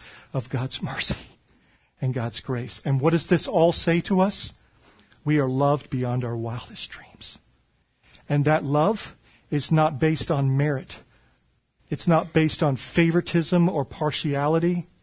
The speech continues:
It's, that's, it's not what God does, it's who he is. And because that's who he is, this is what he's done for us in Christ. And it wasn't just, "Oh no, look what they've done, let me fix it."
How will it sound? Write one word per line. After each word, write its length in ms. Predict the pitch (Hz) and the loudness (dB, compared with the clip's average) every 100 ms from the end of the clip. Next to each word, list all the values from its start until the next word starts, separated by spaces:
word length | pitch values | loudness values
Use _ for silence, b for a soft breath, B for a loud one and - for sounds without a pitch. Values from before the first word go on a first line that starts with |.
| _ _ _ _ _ _ _ _ | _ _ _ _ _ _ _ _
It's, 340 | 143 143 - - _ - | -4 -4 -10 -14 _ -2
that's, 340 | 151 - - _ _ _ _ _ _ | 0 -2 -10 _ _ _ _ _ _
it's 160 | - - | -6 2
not 160 | 185 | 4
what 100 | 175 | 4
God 240 | 151 160 139 | 4 2 4
does, 400 | 151 165 180 - | 4 2 0 -4
it's 160 | 156 - | -8 -6
who 160 | - 156 | -4 -2
he 180 | 131 | 0
is. 380 | 135 123 - - - _ _ _ _ _ _ _ _ _ _ _ _ _ _ _ _ _ _ | -2 -4 -6 -8 -12 _ _ _ _ _ _ _ _ _ _ _ _ _ _ _ _ _ _
And 140 | 139 | 0
because 380 | 135 - 170 170 | 0 0 2 2
that's 280 | - 160 - | 4 2 2
who 140 | 165 | -2
he 200 | 151 135 | 0 2
is, 300 | 165 170 - B B - | 4 2 -2 B B -2
this 240 | 151 - | -2 0
is 120 | 143 | -4
what 180 | 147 143 | -2 -4
he's 200 | - 123 | -4 -6
done 240 | - 131 139 | -2 -2 -2
for 220 | - 131 | -2 -4
us 200 | 120 - | -4 -6
in 120 | 127 | -8
Christ. 400 | - 139 123 - B B - | -6 -6 -6 -10 B B 0
And 120 | 156 | 0
it 100 | 170 | 4
wasn't 440 | 160 185 214 208 | 4 6 4 2
just, 360 | 160 175 - - B B | 2 2 2 -6 B B
"Oh 180 | 156 175 | 4 8
no, 280 | 185 196 | 10 10
look 240 | 180 170 - | 8 4 2
what 140 | 196 | 4
they've 200 | 185 180 | 6 6
done, 300 | 147 190 170 | 8 8 8
let 80 | 156 | 6
me 100 | 165 | 4
fix 360 | - 190 - 147 | 2 0 0 -8
it." 160 | - | -10